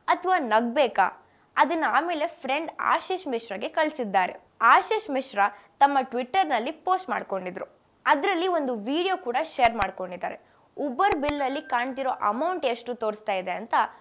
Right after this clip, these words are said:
ಆಶೀಶ್ ಕೇಳ್ತಾರೆ. ಅದಕ್ಕೆ ದೀಪಕ್ ಏಳು ಕೋಟಿ ಅರವತ್ತಾರು ಲಕ್ಷ ಎಂಬತ್ಮೂರು ಸಾವಿರದ ಏಳ್ನೂರ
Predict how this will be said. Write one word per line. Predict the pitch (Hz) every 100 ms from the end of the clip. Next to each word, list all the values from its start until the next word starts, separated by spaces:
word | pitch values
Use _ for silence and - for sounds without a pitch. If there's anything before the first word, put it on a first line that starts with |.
| _
ಆಶೀಶ್ | 269 269 - 247 -
ಕೇಳ್ತಾರೆ. | - 254 214 196 - - _ _
ಅದಕ್ಕೆ | 254 254 247 220
ದೀಪಕ್ | 190 339 381 240 - - _ _
ಏಳು | 202 262 339 403 339 -
ಕೋಟಿ | 233 233 240
ಅರವತ್ತಾರು | - - 233 254 349 370 277 220
ಲಕ್ಷ | 254 320 - 220 226 - _ -
ಎಂಬತ್ಮೂರು | 226 269 311 381 381 269 285
ಸಾವಿರದ | 269 - 214 240 269 220 196 - - _ -
ಏಳ್ನೂರ | 220 294 359 311